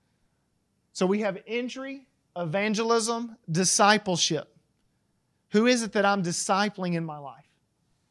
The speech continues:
Healthy church formation, leadership development, and exit to partnership.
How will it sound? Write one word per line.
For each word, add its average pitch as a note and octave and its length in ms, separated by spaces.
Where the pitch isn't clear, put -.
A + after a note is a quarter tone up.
Healthy A3 380
church G#3+ 380
formation, F#3+ 680
leadership G#3 760
development, G3+ 760
and E3 160
exit G3 460
to F#3 100
partnership. E3 720